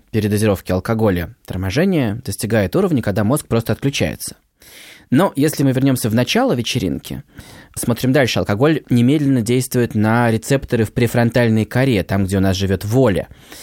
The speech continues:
И это то, почему люди пьют больше, чем собирались, потому что алкоголь первым делом отключает ровно тот отдел, где живёт ограничитель.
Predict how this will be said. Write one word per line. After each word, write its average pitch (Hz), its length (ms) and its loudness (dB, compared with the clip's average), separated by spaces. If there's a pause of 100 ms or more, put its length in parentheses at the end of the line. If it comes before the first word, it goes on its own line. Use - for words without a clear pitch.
(220)
И - 60 -6
это - 160 -4
то, 143 100 0
почему 117 300 0
люди 120 240 0
пьют 113 240 -2
больше, 117 320 0
чем 95 160 -2
собирались, 117 640 0 (580)
потому 107 200 0
что - 120 -2
алкоголь 110 340 2
первым 147 360 2
делом 95 320 2
отключает 131 500 -2
ровно 107 260 2
тот 101 200 -4
отдел, 107 320 0
где 113 180 0
живёт 104 320 0
ограничитель. 104 800 -2